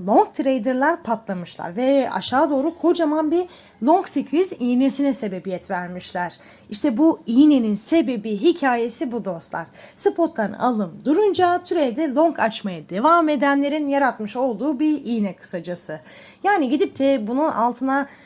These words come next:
yani bunun altında komplo teorileri üretmeye, ona buna küfretmeye, birileri bunu bilerek yapıyor falan demeye gerek yok. Olay sadece basit bir squeeze matematiği, kendiliğinden oluşan otomatik bir mekanizma sadece.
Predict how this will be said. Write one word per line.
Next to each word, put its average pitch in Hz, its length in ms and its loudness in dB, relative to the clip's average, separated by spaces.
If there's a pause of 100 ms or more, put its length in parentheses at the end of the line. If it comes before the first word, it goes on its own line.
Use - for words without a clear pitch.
(240)
yani 196 240 -6
bunun 226 120 0
altında 294 640 0
komplo 208 360 -2
teorileri 294 380 -2
üretmeye, 269 540 -4
ona 240 260 -2
buna 302 240 0
küfretmeye, 269 760 -4
birileri 277 460 -4
bunu 247 280 -4
bilerek 294 400 2
yapıyor 285 260 0
falan 240 400 -2
demeye 226 340 2
gerek 277 460 0
yok. 226 180 -2
Olay 302 260 2
sadece 330 540 0 (360)
basit - 360 0
bir 415 60 4
squeeze 359 460 -4
matematiği, 208 640 -6
kendiliğinden 277 540 0
oluşan 302 480 -2
otomatik 240 520 -6
bir 349 100 0
mekanizma 226 680 -2
sadece. 165 600 -10